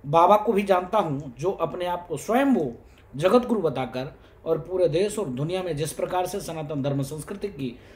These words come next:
जगहसाई करते हैं, ये दुर्भाग्यपूर्ण है।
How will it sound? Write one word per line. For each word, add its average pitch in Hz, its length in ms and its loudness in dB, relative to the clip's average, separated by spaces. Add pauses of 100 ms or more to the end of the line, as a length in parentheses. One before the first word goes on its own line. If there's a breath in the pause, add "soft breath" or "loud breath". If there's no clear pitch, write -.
(140)
जगहसाई 156 520 6
करते 151 320 0
हैं, 139 280 -2 (180)
ये 156 60 -2
दुर्भाग्यपूर्ण 147 580 2
है। - 140 -18